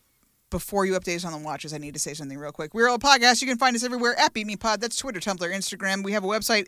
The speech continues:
beat me pod dot wordpress dot com, that contains show notes about this show. So, like,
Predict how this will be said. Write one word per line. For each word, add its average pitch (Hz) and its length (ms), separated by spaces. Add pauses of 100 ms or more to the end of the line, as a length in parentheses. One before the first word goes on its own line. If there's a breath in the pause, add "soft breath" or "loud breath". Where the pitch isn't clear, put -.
(100)
beat 320 160
me 233 80
pod 208 200
dot 190 120
wordpress 196 340
dot 185 120
com, 196 220 (280 loud breath)
that 294 120
contains 240 300 (300)
show - 280
notes - 280
about 202 240
this 208 120
show. 202 240
So, 175 180
like, 175 180